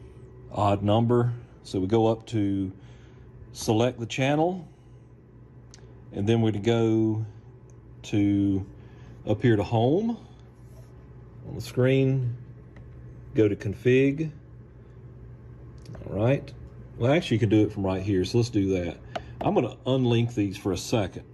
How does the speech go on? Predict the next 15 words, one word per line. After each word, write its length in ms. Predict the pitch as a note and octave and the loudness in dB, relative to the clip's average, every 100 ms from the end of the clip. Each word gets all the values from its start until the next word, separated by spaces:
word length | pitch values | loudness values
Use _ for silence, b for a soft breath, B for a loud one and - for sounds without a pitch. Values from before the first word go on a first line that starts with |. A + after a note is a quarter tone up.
| - | -14
because 220 | G2+ A#2+ B2+ | -2 2 4
we 80 | |
want 140 | F#3+ B2 | 4 2
a 40 | |
stereo 920 | - - C3+ C#3 C3 B2 A#2 A2+ A2 A2 - | -4 -2 0 2 4 4 4 2 0 -8 -4
mix. 400 | G#2+ G2 - - | 0 0 0 -8
We 60 | |
want 140 | F#2 - | -6 0
two 160 | B2 | 0
channels, 640 | A#2+ A#2 G#2+ G#2+ G2+ - - B B B | 2 0 2 0 -2 -6 -16 B B B
a 60 | - | 0
left 320 | G2 G2+ - | 2 2 -2
and 80 | F#2 | -4
a 60 | |
right. 420 | F2 F#2 F2 D#2+ | 0 0 -2 -6